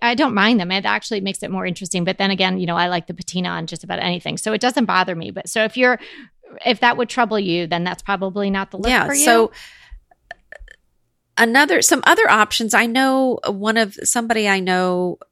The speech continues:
Speaker 2: was asking about what to put on her floors. So she's had to rip them up because of Hurricane Harvey.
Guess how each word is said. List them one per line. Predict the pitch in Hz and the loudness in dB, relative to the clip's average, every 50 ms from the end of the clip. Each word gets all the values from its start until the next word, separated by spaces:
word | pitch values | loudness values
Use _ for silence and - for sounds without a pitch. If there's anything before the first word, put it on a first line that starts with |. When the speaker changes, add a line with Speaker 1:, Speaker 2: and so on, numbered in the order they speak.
| _ _ _ _ _ | _ _ _ _ _
Speaker 2:
was | 175 180 185 170 - - - - - | 0 2 2 4 4 2 0 2 2
asking | - 135 175 185 185 - - 190 170 | 2 4 4 2 2 -2 -4 -4 -4
about | 170 - 170 208 - - | 0 2 2 2 4 2
what | 175 180 - | 0 0 0
to | - | -6
put | 185 - - 180 170 | -8 0 0 0 0
on | - - 170 170 | 0 -2 -2 -2
her | 185 208 202 | -2 -4 -6
floors. | - - - 180 165 160 160 160 160 - | -4 -2 0 2 2 4 2 2 2 2
So | - 160 151 135 | 2 2 2 2
she's | - - 196 180 165 - | 0 -2 -2 -2 -2 0
had | 196 175 - | 0 0 0
to | 214 208 - | 0 -4 0
rip | - 202 196 196 | 0 0 0 0
them | - 226 180 | -2 -2 0
up | 160 165 - | 0 -2 -2
because | - 170 - - 170 160 - 185 | -4 -10 -4 -2 -2 -2 -2 -4
of | 165 | -4
Hurricane | - 170 165 165 - 190 185 202 | -2 -4 -4 -4 -4 -8 -8 -4
Harvey. | 220 160 156 151 143 160 160 156 | -2 0 0 0 0 -2 -4 -6